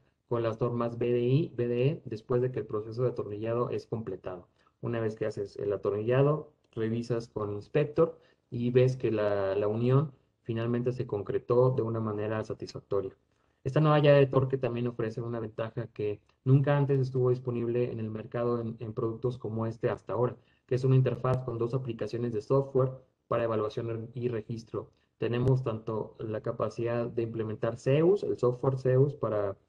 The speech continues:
para esta herramienta, como Test Expert, del cual vamos a hablar en un momentito más. Y bueno,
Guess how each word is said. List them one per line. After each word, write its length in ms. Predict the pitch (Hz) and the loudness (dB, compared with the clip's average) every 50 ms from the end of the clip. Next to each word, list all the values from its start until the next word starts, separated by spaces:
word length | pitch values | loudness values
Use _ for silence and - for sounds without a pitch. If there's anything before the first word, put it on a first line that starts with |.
| _ _ _ _ _ _ _ _ - | _ _ _ _ _ _ _ _ 0
para 180 | 117 117 117 | 2 2 2
esta 140 | 117 117 139 | 2 4 4
herramienta, 480 | 131 131 131 139 139 131 131 120 117 - | 4 4 4 4 4 2 0 -2 -4 -4
como 240 | 113 110 107 104 | -4 -4 -6 -4
Test 220 | - 117 113 113 113 | -2 -4 -4 -4 -4
Expert, 440 | 117 113 - - - 113 110 113 - | -6 -6 -8 -8 -6 -6 -6 -4 -6
del 120 | 101 - | -6 -6
cual 280 | - 107 107 107 107 - _ _ _ _ _ - | -6 -6 -6 -6 -8 -12 _ _ _ _ _ -4
vamos 320 | 117 110 110 110 107 107 | -2 -2 -2 -2 -4 -2
a 20 | |
hablar 300 | 104 104 104 104 104 - - | -2 -2 0 -2 -2 -4 -8
en 100 | 107 104 | -8 -8
un 80 | 104 107 | -6 -6
momentito 500 | 104 101 101 95 95 - 101 - - 98 | -6 -6 -8 -8 -10 -12 -12 -10 -8 -10
más. 320 | 98 101 - - - _ _ _ _ _ _ _ _ _ _ _ _ _ _ _ _ _ _ _ _ _ _ _ _ _ _ _ _ _ _ _ _ _ _ _ _ _ _ _ _ _ _ _ _ _ _ _ _ _ _ _ _ _ _ _ _ _ _ _ _ _ _ _ _ _ _ _ _ _ _ _ _ _ _ _ _ _ _ _ _ _ _ _ _ _ _ _ _ _ _ _ _ _ _ _ _ _ _ _ _ | -10 -12 -16 -20 -20 _ _ _ _ _ _ _ _ _ _ _ _ _ _ _ _ _ _ _ _ _ _ _ _ _ _ _ _ _ _ _ _ _ _ _ _ _ _ _ _ _ _ _ _ _ _ _ _ _ _ _ _ _ _ _ _ _ _ _ _ _ _ _ _ _ _ _ _ _ _ _ _ _ _ _ _ _ _ _ _ _ _ _ _ _ _ _ _ _ _ _ _ _ _ _ _ _ _ _ _
Y 180 | - 156 160 151 | 2 4 6 6
bueno, 220 | 120 85 - | 6 4 2